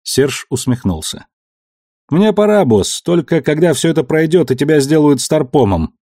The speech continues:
придержишь для меня своё кресло?» «Пошёл ты», ответил бык.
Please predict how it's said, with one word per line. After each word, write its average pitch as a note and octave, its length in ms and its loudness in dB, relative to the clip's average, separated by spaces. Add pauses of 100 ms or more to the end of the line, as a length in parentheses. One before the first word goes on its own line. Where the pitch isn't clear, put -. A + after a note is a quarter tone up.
(100)
придержишь E3 680 2
для B2 160 4
меня B2+ 240 2
своё B2 260 2
кресло?» - 540 -4 (840)
«Пошёл B2+ 600 0
ты», F#2 80 -4
ответил D#2+ 420 -4
бык. D2 300 -12